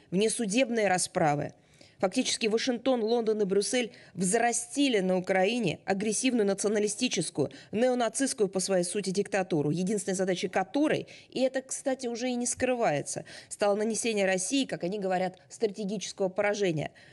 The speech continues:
То, что разрушена сама Украина, это уже дошло до западных стран,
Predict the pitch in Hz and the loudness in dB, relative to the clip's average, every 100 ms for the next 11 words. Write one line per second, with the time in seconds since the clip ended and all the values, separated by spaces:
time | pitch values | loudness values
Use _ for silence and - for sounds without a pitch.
0 | - _ _ - 208 196 220 214 254 247 | -20 _ _ -2 -2 2 0 2 0 0
1 | - 214 185 - - - 233 240 294 294 | -2 0 -2 -4 -8 0 2 2 2 2
2 | 247 180 156 80 - - - 170 _ _ | 0 0 -2 -2 -8 -14 -16 -20 _ _
3 | _ _ _ _ _ _ _ _ _ - | _ _ _ _ _ _ _ _ _ -20
4 | _ - 185 208 202 - _ - 220 196 | _ -2 0 0 -2 -6 _ -6 -4 0
5 | 226 196 214 - 226 208 139 - _ _ | 0 2 0 0 0 2 0 -4 _ _
6 | _ _ _ _ _ 170 185 170 156 175 | _ _ _ _ _ 0 0 2 -2 -2
7 | 147 143 - - - - | -6 -6 -8 -10 -12 -12